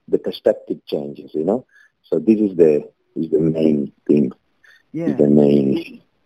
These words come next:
Speaker 1: point, you know?
Speaker 2: It's good. I, I like that because we certainly
Speaker 1: The political side.
Speaker 2: Yeah, we need more of that kind of thing in, in Australia. We need more of that kind of breaking down of the, uh, the stigmas and the, the telling of these kinds of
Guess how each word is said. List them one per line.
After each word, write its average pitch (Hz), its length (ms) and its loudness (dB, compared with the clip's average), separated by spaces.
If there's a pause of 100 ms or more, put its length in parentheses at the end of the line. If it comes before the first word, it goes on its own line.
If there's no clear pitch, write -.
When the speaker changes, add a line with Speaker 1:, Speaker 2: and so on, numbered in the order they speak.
(560)
Speaker 1:
point, 69 400 0
you 71 100 -2
know? 98 240 -2 (240)
Speaker 2:
It's 190 340 -6
good. 233 240 -2
I, 156 180 2
I 160 180 0
like 170 280 0
that 127 160 -10
because 135 360 -10
we 147 180 -8
certainly 160 320 -4
Speaker 1:
The - 60 -6
political - 540 4
side. - 360 -2 (140)
Speaker 2:
Yeah, 160 400 -2
we 151 180 -6
need 175 260 0
more 147 300 4
of - 100 -4
that 180 200 -2
kind 131 180 -4
of 131 160 -4
thing 127 160 -4
in, 120 380 -8
in 135 140 -2
Australia. 123 640 0
We 139 120 2
need 143 200 4
more 135 260 4
of 120 100 -2
that 120 180 -4
kind 131 160 -2
of 117 80 -4
breaking 135 440 2
down 131 340 4
of 120 120 -2 (100)
the, 123 300 2
uh, 120 200 2 (320)
the 143 180 2
stigmas 139 580 2
and 123 220 0
the, 120 240 0
the 131 100 -2
telling 143 320 4
of 120 100 0
these 127 160 2
kinds 127 260 -2
of 123 60 -12